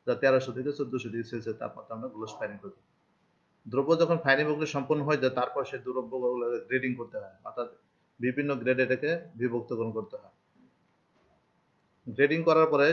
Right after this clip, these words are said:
সেই দ্রব্যটা, যে দ্রব্যগুলো আমার বাজারে ব্যবহার উপযোগী, সেগুলিকে আমরা decoration করি, অর্থাৎ চাকচিক্য, মনোমুগ্ধ, আকর্ষণীয় করার জন্য আমরা প্রোডাক্টের মধ্যে যে design বা নকশা করে থাকি সেটাকে আমরা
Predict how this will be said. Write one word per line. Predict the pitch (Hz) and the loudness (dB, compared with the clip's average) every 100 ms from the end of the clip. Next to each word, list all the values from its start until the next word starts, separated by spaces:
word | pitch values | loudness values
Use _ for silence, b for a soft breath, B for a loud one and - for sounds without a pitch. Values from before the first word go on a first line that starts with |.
| 160 | 2
সেই | 135 135 | 0 2
দ্রব্যটা, | 131 135 143 135 | 2 4 4 4
যে | 131 131 127 | 4 2 0
দ্রব্যগুলো | 123 131 131 131 | -10 -12 -4 -2
আমার | 123 123 117 | 0 2 2
বাজারে | 120 120 117 120 | 2 0 -2 -2
ব্যবহার | 120 123 131 | -2 -2 -4
উপযোগী, | 139 131 127 139 | -6 -10 -12 -12
সেগুলিকে | 131 117 113 117 113 | -10 -10 -10 -12 -10
আমরা | 110 110 | -8 -8
decoration | 117 110 104 107 101 | -12 -14 -16 -16 -20
করি, | - _ _ _ _ _ _ _ _ _ - | -20 _ _ _ _ _ _ _ _ _ -2
অর্থাৎ | 127 139 131 127 - _ _ - | 0 4 4 2 -6 _ _ 0
চাকচিক্য, | 139 - - 131 135 127 | 0 0 -6 -4 0 2
মনোমুগ্ধ, | 131 127 123 127 113 | 2 0 -2 -2 0
আকর্ষণীয় | 127 - 127 123 | 0 0 -2 0
করার | 123 120 113 | 2 2 0
জন্য | 120 139 170 - _ _ _ _ - | -2 -4 -8 -14 _ _ _ _ -8
আমরা | 117 120 117 107 - | -2 2 2 0 2
প্রোডাক্টের | 123 120 123 123 | 2 2 0 -2
মধ্যে | 120 117 110 | 0 0 -2
যে | 110 | -2
design | 113 110 123 117 | 0 2 2 2
বা | 117 | 0
নকশা | 120 - 120 | -2 -4 -6
করে | 127 | -4
থাকি | 127 143 | -4 -6
সেটাকে | 131 117 110 | -4 -2 -2
আমরা | 113 | -6